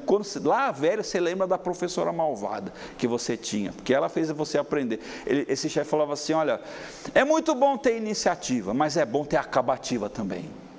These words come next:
Então é bom começar, mas é bom terminar também, né? Bom nós começarmos o ano bem, mas é bom nós terminarmos o ano bem, né? Então, resolva, meu querido irmão,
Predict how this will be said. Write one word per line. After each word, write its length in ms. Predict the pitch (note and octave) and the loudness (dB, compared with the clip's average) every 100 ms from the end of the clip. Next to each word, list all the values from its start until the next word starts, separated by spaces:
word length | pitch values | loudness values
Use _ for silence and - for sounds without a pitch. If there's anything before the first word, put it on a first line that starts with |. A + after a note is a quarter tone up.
| - - - - - - | -20 -20 -20 -20 -16 -12
Então 380 | - - D#3 C#3 | 0 2 4 2
é 60 | |
bom 220 | G#2+ D#3 | 0 0
começar, 640 | G3 D3+ C3 A2+ - F#2 - - - - - | 0 -2 -2 -2 -4 -6 -10 -18 -18 -10 0
mas 180 | A#2+ A#2 | 0 2
é 60 | |
bom 160 | G#2+ A2+ | -2 -2
terminar 420 | - A#2 A2+ G2 | -2 -2 -2 -4
também, 440 | - A2+ E2+ E2 - - - - - | -4 -4 -4 -8 -12 -16 -16 -18 -4
né? 260 | A2 A2+ - | -2 -2 -4
Bom 400 | G#2 A2 D#3 F3+ | 0 2 2 2
nós 220 | D#3 C#3 | 0 0
começarmos 640 | - C3 A#2+ B2 A#2 A2+ | 0 -2 0 0 0 0
o 100 | A2 | -2
ano 120 | G#2+ G#2 | -2 -2
bem, 260 | F#2+ F2 | -4 -4
mas 220 | F#2 A2+ A#2 | 0 0 0
é 40 | |
bom 160 | G#2 A2 | -2 -2
nós 200 | A#2 - | -4 0
terminarmos 720 | A#2+ E3 E3+ B2 E3 G#3+ B2+ | 0 0 0 0 0 0 0
o 80 | |
ano 140 | A2 G2+ | 0 -2
bem, 280 | F2+ E2 - - - - - | -4 -8 -10 -16 -16 -14 -4
né? 140 | G#2+ | -2
Então, 480 | A#2 - D#3 D#3 G#2+ - - - - | 0 2 2 2 -6 -12 -14 -12 -2
resolva, 420 | F3 C#3+ C3+ A#2+ | 0 2 0 0
meu 140 | A2+ | -2
querido 320 | G2+ G#2 F#2 | -2 -2 -2
irmão, 240 | F#2+ F2+ | -2 -2